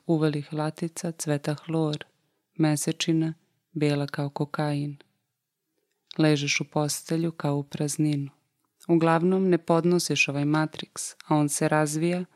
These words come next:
ovaj put bez bagova. I pre no što usniš, sa strahom pristupaš forumu, kao da si blizak konačnom rešenju –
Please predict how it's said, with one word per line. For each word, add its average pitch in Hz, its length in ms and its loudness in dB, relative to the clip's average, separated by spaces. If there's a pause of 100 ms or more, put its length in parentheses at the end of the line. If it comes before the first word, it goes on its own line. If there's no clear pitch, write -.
ovaj 156 260 2
put 151 280 -2
bez 147 260 2
bagova. - 520 -14 (720)
I 180 100 2
pre 196 400 0 (380)
no 160 120 4
što 165 200 -2
usniš, 170 600 -2
sa 156 120 -2
strahom 156 680 -4
pristupaš 151 600 -6
forumu, 170 640 -2 (760)
kao 175 200 4
da 165 100 0
si 175 160 -2
blizak 160 540 0
konačnom 151 640 0
rešenju – 147 720 -2